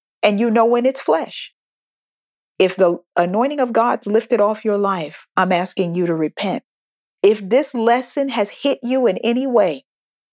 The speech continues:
I'm decreeing and declaring, as I decreed in the opening of this message, repentance, cleansing, and restoration would begin to flow.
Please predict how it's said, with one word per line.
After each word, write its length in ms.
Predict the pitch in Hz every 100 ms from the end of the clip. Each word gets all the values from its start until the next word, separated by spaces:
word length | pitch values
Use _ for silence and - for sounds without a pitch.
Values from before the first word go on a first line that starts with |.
| _
I'm 180 | 180 214
decreeing 500 | 208 170 - 240 247
and 100 | 254
declaring, 420 | 262 262 220 170
as 100 | 165
I 140 | 180 185
decreed 560 | 185 - - 254 247 -
in 120 | 208
the 140 | 185 -
opening 420 | 202 220 247 240
of 180 | 226 220
this 200 | 240 -
message, 600 | 233 220 - 127 - - _ _ _ _ _ _ _ _
repentance, 720 | 160 160 - 220 214 220 214
cleansing, 540 | - - 190 180 190 165
and 120 | 160
restoration 840 | 156 160 185 185 185 175 165 143 _ _ _ _
would 200 | 175 160
begin 300 | 156 151 156
to 100 | 175
flow. 420 | - 180 151 143